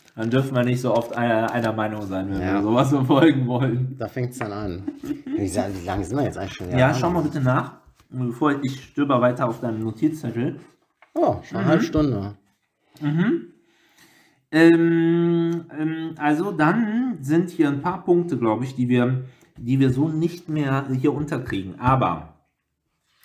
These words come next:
Speaker 1: aber wir passen, es passt mal wieder perfekt. Das hab ich jetzt auch schon so oft festgestellt,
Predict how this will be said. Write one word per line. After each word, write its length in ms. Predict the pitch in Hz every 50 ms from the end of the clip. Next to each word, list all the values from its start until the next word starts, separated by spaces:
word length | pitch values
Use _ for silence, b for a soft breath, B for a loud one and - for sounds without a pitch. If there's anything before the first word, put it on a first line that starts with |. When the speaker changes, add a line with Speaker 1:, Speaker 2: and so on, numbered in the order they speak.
| b b b b b b -
Speaker 1:
aber 300 | - 202 233 170 151 143
wir 300 | 165 185 170 - - -
passen, 500 | - - 294 - - 214 196 175 - - -
es 220 | 143 156 - -
passt 260 | - 190 180 - -
mal 200 | 156 147 143 135
wieder 180 | 143 143 147 135
perfekt. 680 | 139 - - 160 151 147 - 131 127 127 127 - - - _ -
Das 160 | 123 110 -
hab 80 | - 127
ich 60 | 127
jetzt 140 | 127 120 -
auch 100 | 120 127
schon 160 | 127 - 123 117
so 160 | 139 175 165
oft 160 | 175 - -
festgestellt, 800 | - 180 170 175 - - 120 - - 107 101 214 135 147 139